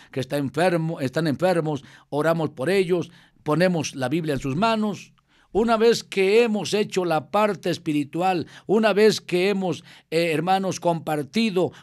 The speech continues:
con ellos, eh, el reino de Dios, la gloria de Dios, el poder de Dios, compartimos entonces un plato de comida calientita, un poco de barbacoa, eh, luego su,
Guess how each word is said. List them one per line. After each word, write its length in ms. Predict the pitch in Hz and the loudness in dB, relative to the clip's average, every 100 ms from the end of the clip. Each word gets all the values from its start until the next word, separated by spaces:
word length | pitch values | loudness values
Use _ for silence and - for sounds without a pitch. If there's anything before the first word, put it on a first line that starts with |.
| _ | _
con 260 | 175 160 | 2 4
ellos, 560 | 185 226 170 160 151 - - - - | 4 2 2 0 0 -6 -20 -20 -6
eh, 300 | 175 156 170 | -4 -4 0
el 140 | 165 | 0
reino 460 | 156 180 233 196 175 | 4 6 6 4 2
de 120 | 156 | 0
Dios, 560 | 135 170 190 151 - - - - | 0 2 2 0 -6 -16 -20 -8
la 160 | 151 156 | -4 0
gloria 440 | 147 196 220 190 | 6 8 8 4
de 140 | 147 | 0
Dios, 240 | 147 190 175 | 2 2 2
el 100 | 160 | -2
poder 320 | 143 139 175 | -2 2 2
de 100 | 165 | 2
Dios, 420 | 165 233 247 - _ _ _ | 2 4 4 2 _ _ _
compartimos 840 | 139 127 - 120 120 127 139 165 175 | -6 -6 -4 -6 -2 -2 0 2 2
entonces 720 | 185 185 202 185 160 165 - _ _ | 0 0 0 0 -2 -6 -6 _ _
un 200 | 147 160 | -6 2
plato 340 | 160 170 160 | 2 4 0
de 100 | 139 | -2
comida 480 | 113 127 156 147 135 | -4 -2 0 0 -2
calientita, 840 | 127 120 120 214 208 - 185 165 - - _ | -6 -6 -2 -2 -2 -2 -4 -4 -10 -20 _
un 160 | 151 | -4
poco 280 | 143 156 147 | -2 -4 -2
de 120 | 131 | -4
barbacoa, 800 | 120 117 113 - 208 196 185 175 - _ _ _ - | -4 -4 -6 0 2 4 2 0 -8 _ _ _ -8
eh, 140 | 143 | -2
luego 320 | 151 170 160 | 2 4 4
su, 500 | - 139 135 123 107 | 2 0 0 -2 -4